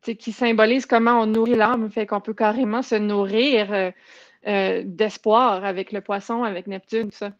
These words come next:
Avec, euh, puis les, toutes les idées, euh, plus dans les, dans l'énergie, avoir envie de contribuer à quelque chose de plus grand que soi. Tu sais.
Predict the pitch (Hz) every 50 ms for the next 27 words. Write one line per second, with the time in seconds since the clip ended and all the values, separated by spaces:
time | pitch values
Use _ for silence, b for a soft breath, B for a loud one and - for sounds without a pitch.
0 | b b b b b - - 165 175 - _ _ _ - 185 180 185 - 214 190
1 | 175 202 190 - - - - 202 - 220 220 208 190 180 180 165 175 208 208 208
2 | 208 202 185 180 175 165 233 - - _ _ _ 208 - 233 240 262 240 220 226
3 | 214 208 208 214 202 - 214 214 214 214 214 226 233 226 220 208 202 196 208 226
4 | 269 262 214 202 196 214 220 214 240 240 226 226 196 214 233 214 - - - 247
5 | 226 220 - - 254 202 233 254 269 262 262 233 220 - 254 247 214 226 214 -
6 | - 226 214 226 226 233 233 226 - _ _ _ _ _ _ _ _ - 214 196
7 | - - - 208 208 208 208 196 _ _ _ _ _ - - 196 196